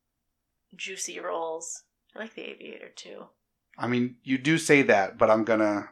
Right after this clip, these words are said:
Speaker 2: I'm gonna deflate that a little bit by listing you off, uh, eight movies in the last year that came out that are biopics.
Speaker 1: That's true. Elvis just came out.
Speaker 2: Elvis, King Richard,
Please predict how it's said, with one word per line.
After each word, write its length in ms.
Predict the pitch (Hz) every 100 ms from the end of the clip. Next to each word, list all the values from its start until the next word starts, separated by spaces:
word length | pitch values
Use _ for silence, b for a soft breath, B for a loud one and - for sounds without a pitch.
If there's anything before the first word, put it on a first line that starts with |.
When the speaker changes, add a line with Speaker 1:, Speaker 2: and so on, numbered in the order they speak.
| _
Speaker 2:
I'm 60 | 117
gonna 140 | 107
deflate 440 | 101 107 117 113 -
that 160 | 101
a 40 | 101
little 300 | 110 123 139
bit 260 | 160 151
by 160 | - 117
listing 420 | 110 113 - 113
you 180 | 110 104
off, 520 | 95 95 - - - _
uh, 220 | 107 98 98 -
eight 280 | 123 131
movies 400 | 113 117 98 101 92
in 80 |
the 80 | 98
last 380 | 90 92 90 -
year 160 | 98 90
that 160 | 87
came 200 | - 92
out 180 | 87 85
that 100 | 98
are 60 | 90
biopics. 760 | 92 85 95 - - - - - B -
Speaker 1:
That's 240 | 240 240
true. 160 | - 202
Elvis 460 | 180 226 226 254
just 220 | - 254 -
came 220 | 262 240
out. 360 | 233 226 233
Speaker 2:
Elvis, 640 | 160 127 123 135 127 - -
King 280 | - 139 127
Richard, 640 | 123 120 - 120 117 117